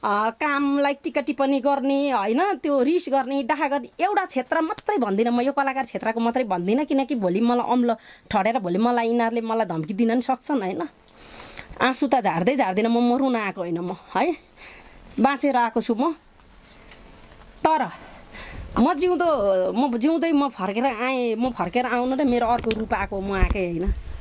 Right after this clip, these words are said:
त्यो कुराप्रति के गर्छु म। र अर्को कुरा, अ, एउटा छोरी मान्छे एकल नारी,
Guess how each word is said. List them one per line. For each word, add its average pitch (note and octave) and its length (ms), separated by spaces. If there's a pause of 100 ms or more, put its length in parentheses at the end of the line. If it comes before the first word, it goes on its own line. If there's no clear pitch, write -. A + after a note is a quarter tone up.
त्यो A#3 100
कुराप्रति G#3 440
के F#3+ 160
गर्छु F3+ 280
म। G#3 180 (520)
र B3+ 40
अर्को D4+ 320
कुरा, D4 300 (2500)
अ, C#4 40
एउटा D4 360
छोरी C#4 280
मान्छे E4 380
एकल E4 440
नारी, E4 360